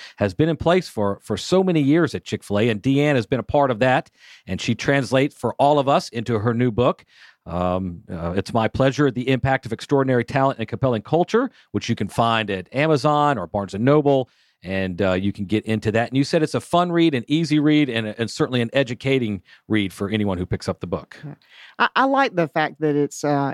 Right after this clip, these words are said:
Speaker 2: it's a pretty easy read, and I've had a lot of reviewers talk about that. Um, some people have picked it up in the airport on the East Coast, and by the time they get to the West Coast, they've finished it. And, uh, so it's a good read for that kind of trip. Good Christmas vacation read,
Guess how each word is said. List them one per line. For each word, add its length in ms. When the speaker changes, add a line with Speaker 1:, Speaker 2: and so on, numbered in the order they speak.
Speaker 2:
it's 160
a 60
pretty 240
easy 320
read, 320
and 480
I've 180
had 100
a 40
lot 240
of 180
reviewers 520
talk 260
about 300
that. 260
Um, 280
some 180
people 240
have 100
picked 200
it 80
up 100
in 80
the 100
airport 380
on 120
the 180
East 240
Coast, 320
and 80
by 100
the 100
time 220
they 100
get 160
to 80
the 80
West 280
Coast, 340
they've 180
finished 440
it. 160
And, 340
uh, 240
so 220
it's 120
a 60
good 220
read 240
for 240
that 200
kind 140
of 60
trip. 260
Good 300
Christmas 400
vacation 580
read, 340